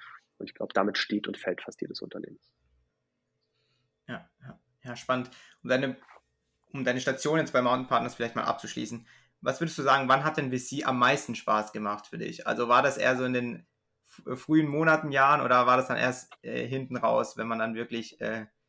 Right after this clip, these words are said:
Speaker 2: viel zu entscheiden hatte auch?
Speaker 1: <laughs> Ähm, also, V C macht mir nicht nur immer noch irre viel Spaß, sondern es macht mir jeden Tag noch viel mehr Spaß, äh, sonst würde ich sicherlich einfach was anderes machen.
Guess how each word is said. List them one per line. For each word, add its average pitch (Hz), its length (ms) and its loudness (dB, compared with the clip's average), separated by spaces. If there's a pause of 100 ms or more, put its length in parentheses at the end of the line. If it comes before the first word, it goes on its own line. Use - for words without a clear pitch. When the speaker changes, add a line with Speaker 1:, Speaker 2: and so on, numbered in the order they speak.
(200)
Speaker 2:
viel 131 200 -4
zu 131 120 -4
entscheiden 120 380 4
hatte 104 240 0
auch? 104 200 -6 (1400)
Speaker 1:
<laughs> - 400 -4 (440)
Ähm, 101 840 2 (920)
also, 117 340 8 (440)
V 120 120 2
C 170 180 -2
macht 131 280 -2
mir 120 300 0
nicht 131 220 -6
nur - 180 -4 (540)
immer 180 240 6
noch 165 280 2
irre 151 180 2
viel 151 160 -4
Spaß, - 380 -8
sondern 117 180 -6
es - 120 -12
macht - 220 -8
mir 120 60 -8
jeden 120 240 -4
Tag 117 240 -8
noch 120 160 -10
viel 113 220 -4
mehr 107 240 -4
Spaß, - 580 -6
äh, 110 400 -4
sonst - 220 -6
würde 117 120 0
ich 110 60 -8
sicherlich 117 320 -2
einfach 104 180 -4
was 101 140 -6
anderes 113 320 0
machen. 110 340 -4